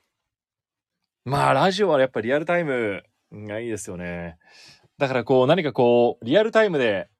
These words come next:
ね、やり取りするのが一つ魅力でもあったりするじゃないですか。川原さんとかよくね、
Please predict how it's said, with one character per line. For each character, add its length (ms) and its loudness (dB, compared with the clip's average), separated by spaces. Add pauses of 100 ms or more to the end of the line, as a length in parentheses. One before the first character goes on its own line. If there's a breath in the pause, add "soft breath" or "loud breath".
(140)
ね、 140 -2
や 140 4
り 60 -8
取 100 -2
り 80 -6
す 100 -6
る 60 -6
の 100 -4
が 100 0
一 160 -8
つ 100 -12
魅 100 -8
力 180 -2
で 80 -2
も 260 -6 (220)
あ 120 2
っ 100 -4
た 100 -6
り 80 -4
す 100 -10
る 60 -4
じ 80 -4
ゃ 40 -6
な 40 -8
い 40 -10
で 20 -12
す 80 -18
か。 100 -14
川 240 0
原 160 -2
さ 100 -2
ん 60 -6
と 80 -10
か 60 -6
よ 100 -2
く 120 -8
ね、 180 0